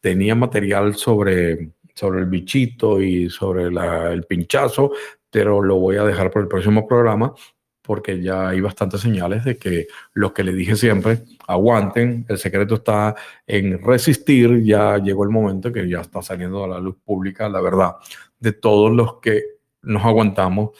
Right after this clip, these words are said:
y no caímos en, en la presión social que nos implantaron. ¿Ok? Bueno, señores, llegamos al final del programa de hoy, otro podcast más, el número veintiuno,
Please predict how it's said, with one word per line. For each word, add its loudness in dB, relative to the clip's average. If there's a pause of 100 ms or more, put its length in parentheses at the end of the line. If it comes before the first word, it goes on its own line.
(220)
y -4
no -2
caímos -6
en, -8
en -4
la -2
presión -2
social -2
que 0
nos -6
implantaron. -14 (320)
¿Ok? -6 (640)
Bueno, 2
señores, 0 (840)
llegamos 0
al 0
final -8
del -4
programa -4
de -4
hoy, 0
otro -4
podcast -4
más, -6 (500)
el -10
número -6
veintiuno, 0